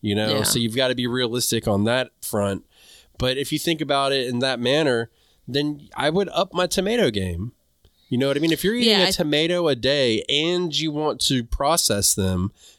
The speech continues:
Speaker 1: you're gonna need to
Speaker 2: Mm-hmm.
Speaker 1: have some serious tomato plants because
Speaker 2: Mm-hmm.
Speaker 1: you can look at the recipes you wanna process and it'll tell you how many pounds you need.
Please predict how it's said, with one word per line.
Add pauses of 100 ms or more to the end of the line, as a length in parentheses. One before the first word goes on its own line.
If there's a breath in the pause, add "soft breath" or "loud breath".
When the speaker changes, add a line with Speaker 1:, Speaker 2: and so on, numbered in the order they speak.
Speaker 1:
you're
gonna
need
to
Speaker 2:
Mm-hmm.
Speaker 1:
have
some
serious
tomato
plants
because (220 loud breath)
Speaker 2:
Mm-hmm.
Speaker 1:
you
can
look
at
the
recipes
you
wanna
process
and
it'll
tell
you
how
many
pounds
you
need.